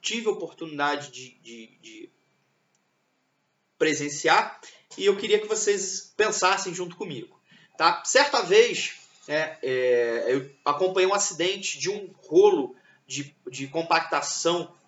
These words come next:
né, num rolo de terraplanagem que tombou, é, é, num degrau,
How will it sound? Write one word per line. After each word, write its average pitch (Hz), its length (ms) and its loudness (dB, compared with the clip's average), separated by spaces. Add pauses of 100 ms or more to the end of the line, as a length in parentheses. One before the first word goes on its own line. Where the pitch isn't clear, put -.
né, 151 120 -2
num 156 120 -4
rolo 165 260 4
de 139 120 -8
terraplanagem 151 920 0 (260)
que 240 160 -10
tombou, 277 680 6 (240)
é, 127 540 0
é, 117 260 0 (440)
num 165 220 -6
degrau, 170 680 4